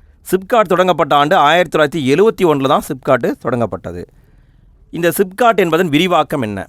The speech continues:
அதான் அடுத்த கேள்வி. தமிழ்நாடு அரசு தொழில் முன்னேற்ற கழகம், இதனுடைய விரிவாக்கம் என்னன்னு கேட்டிருக்காங்க.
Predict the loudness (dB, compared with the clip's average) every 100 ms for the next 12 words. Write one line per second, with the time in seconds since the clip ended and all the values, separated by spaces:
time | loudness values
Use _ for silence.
0 | _ _ _ 0 2 2 0 -4 -6 -8
1 | -10 -14 -6 -2 0 2 2 4 4 2
2 | 0 -2 -6 -2 -2 0 0 -2 _ _
3 | _ _ -4 -2 0 0 0 -4 0 0
4 | 0 -2 -4 -8 _ _ _ -6 -4 -2
5 | 0 0 0 -4 -4 -6 -6 -6 -6 -2